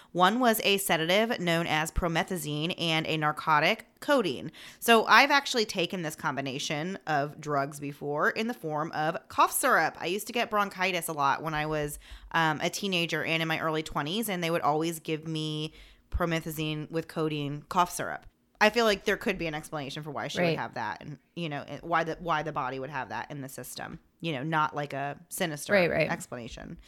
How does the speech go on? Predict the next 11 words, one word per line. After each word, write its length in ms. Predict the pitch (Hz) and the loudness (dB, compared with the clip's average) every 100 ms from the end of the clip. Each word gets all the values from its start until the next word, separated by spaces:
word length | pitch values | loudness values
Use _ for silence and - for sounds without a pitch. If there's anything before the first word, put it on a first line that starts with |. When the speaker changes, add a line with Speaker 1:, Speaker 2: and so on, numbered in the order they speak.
| _ | _
Speaker 1:
So 160 | 226 | -2
Doctor 340 | 220 262 359 294 | 6 4 4 2
Wagner 460 | 196 180 175 175 | 4 4 2 0
asked 320 | - 175 180 - | 4 4 2 0
for 160 | 196 | -2
the 60 | 190 | 0
help 320 | 190 165 170 | 2 2 2
of 140 | - 160 | -2 0
Doctor 400 | 165 170 185 175 | 2 2 0 -2
Laura 360 | 160 165 185 226 | 0 0 2 0
Fulganitti, 720 | - 185 208 196 151 175 | -2 -4 -2 -2 -2 -2